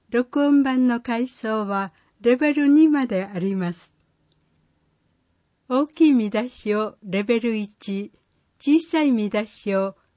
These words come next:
レベル二としてセクション分けをしています。デイジー図書判例終わり。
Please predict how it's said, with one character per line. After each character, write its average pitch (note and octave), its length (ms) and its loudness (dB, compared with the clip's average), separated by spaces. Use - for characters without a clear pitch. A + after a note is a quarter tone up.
レ A3+ 120 2
ベ C#4 200 0
ル C4+ 120 0
二 C#4 200 2
と C4 180 -4
し - 140 -14
て F3 320 -4
セ G#3+ 240 -4
ク - 120 -8
シ B3 160 -4
ョ A#3 100 0
ン - 20 0
分 A3+ 180 -2
け A3 220 -4
を A#3 60 -6
し - 120 -16
て F#3 140 -4
い F#3 80 0
ま F3 180 -2
す。 E3+ 380 -8
デ B3+ 200 4
イ D4+ 40 4
ジ D4+ 200 0
ー C#4+ 100 -4
図 C#4 140 -4
書 G#3+ 180 -6
判 G3+ 280 -4
例 G3 400 -4
終 G3 100 -6
わ G#3 200 -2
り。 F#3 300 -10